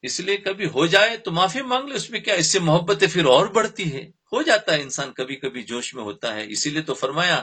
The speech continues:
कि ये सब माफी मांगना क्यों है, कि गलती इंसान से होगी,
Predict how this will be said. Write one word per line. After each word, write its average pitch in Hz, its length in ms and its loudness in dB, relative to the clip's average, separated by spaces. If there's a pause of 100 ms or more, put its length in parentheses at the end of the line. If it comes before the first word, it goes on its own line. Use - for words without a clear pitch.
(440)
कि 123 40 -8 (100)
ये 135 160 -4
सब 139 200 -2
माफी 117 320 -2
मांगना 139 380 0
क्यों 190 420 -2
है, 131 240 2 (320)
कि 127 100 -2
गलती 156 440 4
इंसान 143 480 -2
से 180 140 0
होगी, 147 560 -2